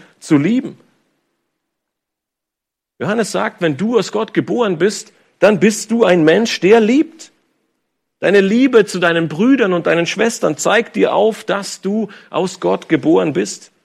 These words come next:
Es ist damit auch eine Zusicherung für deine Errettung. Dazu kommen wir gleich noch in den nächsten Versen. Der dritte Hinweis beziehungsweise die dritte Wahrheit in diesem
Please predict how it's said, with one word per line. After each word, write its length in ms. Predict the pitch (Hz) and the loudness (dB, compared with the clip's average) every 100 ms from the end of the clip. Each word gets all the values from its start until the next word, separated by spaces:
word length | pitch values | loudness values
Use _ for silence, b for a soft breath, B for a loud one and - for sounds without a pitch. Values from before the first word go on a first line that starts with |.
| _ _ _ _ _ _ _ _ _ _ _ - | _ _ _ _ _ _ _ _ _ _ _ -8
Es 140 | 127 | -6
ist 120 | 180 | -2
damit 280 | 190 208 185 | 0 0 2
auch 180 | 190 208 | 0 0
eine 180 | 180 170 | -2 -2
Zusicherung 760 | - 262 262 220 - 160 156 | -2 -2 -2 -2 0 0 0
für 140 | 139 151 | -2 -2
deine 260 | 175 247 | 0 0
Errettung. 560 | 214 165 185 262 175 98 - _ _ _ | -2 0 0 -2 -6 -8 -14 _ _ _
Dazu 300 | - 180 139 | 0 0 -2
kommen 260 | 131 185 147 | 0 2 4
wir 120 | 143 | 4
gleich 340 | 120 156 202 | 4 2 2
noch 240 | 135 156 - B B | 0 -2 -4 B B
in 140 | - 165 | -2 2
den 100 | 175 | 2
nächsten 360 | 202 233 - | 0 -2 -10
Versen. 360 | - 90 67 - _ _ _ _ _ _ _ _ _ _ _ _ _ _ _ _ _ _ _ _ _ _ _ _ _ _ - | -8 -8 -8 -14 _ _ _ _ _ _ _ _ _ _ _ _ _ _ _ _ _ _ _ _ _ _ _ _ _ _ -4
Der 80 | 120 | 2
dritte 260 | 180 196 | 2 2
Hinweis 560 | 127 185 160 131 135 135 | 0 0 0 0 0 -2
beziehungsweise 720 | 127 - 147 151 131 120 123 | -8 -2 0 0 0 0 0
die 180 | 113 110 - | -4 -6 0
dritte 340 | 151 196 156 | 2 4 2
Wahrheit 580 | 135 175 214 135 131 131 b b | 2 0 2 2 2 0 b b
in 140 | - 120 | -8 -2
diesem 320 | 180 185 151 | 0 0 0